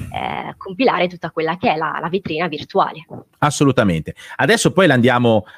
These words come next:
Speaker 2: l'andiamo a vedere, perché oggi entriamo un po' anche nell'operativo con,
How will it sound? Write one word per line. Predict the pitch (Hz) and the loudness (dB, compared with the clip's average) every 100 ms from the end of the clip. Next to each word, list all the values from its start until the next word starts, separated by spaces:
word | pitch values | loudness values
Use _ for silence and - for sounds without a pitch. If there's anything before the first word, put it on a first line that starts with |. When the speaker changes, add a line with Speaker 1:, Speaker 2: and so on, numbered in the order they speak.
| - | 0
Speaker 2:
l'andiamo | 113 139 127 | 4 6 6
a | |
vedere, | 123 113 90 90 | 4 4 2 0
perché | 101 - | -2 2
oggi | 135 151 120 120 104 - _ | 4 4 4 4 2 -2 _
entriamo | 113 117 156 151 | 0 4 4 4
un | 123 | 4
po' | 156 | 2
anche | 165 147 | 4 4
nell'operativo | 131 117 127 120 139 185 156 | 4 4 2 2 4 4 4
con, | - 117 120 | 4 2 4